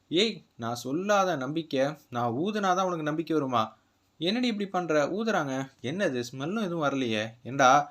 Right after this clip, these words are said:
எதுவும் சென்ட் கிண்ட் அடிச்சு வச்சிட்டியா என்ன? சும்மானு இரு. நான் இல்லைனா வேற யாரா இருக்குங்கிற மாதிரி யோசிக்கிறாங்க. அந்த இடத்துல பார்த்தா ராகவன் தான் இங்க இருக்காங்க. ராகவனுக்கு என்ன ஆச்சு ஒண்ணும் புரியலையே. சரி, இவனை வீட்டுக்கு கூட்டிட்டு போலான்னு சொல்லிட்டு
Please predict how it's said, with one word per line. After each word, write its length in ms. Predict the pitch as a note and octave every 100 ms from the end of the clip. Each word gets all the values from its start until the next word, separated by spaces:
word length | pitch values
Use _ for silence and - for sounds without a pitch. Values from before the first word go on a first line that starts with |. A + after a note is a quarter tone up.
| - _
எதுவும் 240 | - D#3+ D#3+
சென்ட் 220 | D#3+ E3
கிண்ட் 180 | F3 F3
அடிச்சு 240 | E3+ F3
வச்சிட்டியா 320 | D#3+ - F3+
என்ன? 180 | E3+ D3+ B2+ - _ _
சும்மானு 500 | - G#3+ A3 A3+ A3
இரு. 180 | E3 C3+ C3+ _ _ _
நான் 340 | A2 C3 F3+ F#3
இல்லைனா 440 | - C3 E3 C3 A2 - _ _ _ _
வேற 240 | C#3 A3+ B3+
யாரா 260 | A#3 A3+ A3
இருக்குங்கிற 420 | G3+ F#3+ G3 D3+
மாதிரி 260 | A2 A2 B2 B2+
யோசிக்கிறாங்க. 580 | D3 G3+ G#3+ E3 B2 C3+
அந்த 180 | F3+ D#3
இடத்துல 260 | - C#3 A#2
பார்த்தா 360 | G#2 G2+ - A2 A2+ - _ _
ராகவன் 500 | B2 C#3+ A#3 A3+ G3+
தான் 140 | G#3 G#3
இங்க 120 | G3
இருக்காங்க. 360 | F3+ F#3+ E3+ D3+ D3 -
ராகவனுக்கு 480 | A2 A#2+ G3 F#3 C3+
என்ன 120 | D#3
ஆச்சு 180 | D3 D3
ஒண்ணும் 200 | B2+ D#3+
புரியலையே. 360 | D3+ C3+ A#2+ A2+
சரி, 260 | - B2+
இவனை 160 | C3+ A2
வீட்டுக்கு 260 | A#2+ D#3 E3
கூட்டிட்டு 240 | D3+ D3
போலான்னு 260 | C3+ C#3 C#3
சொல்லிட்டு 260 | G#2 G#2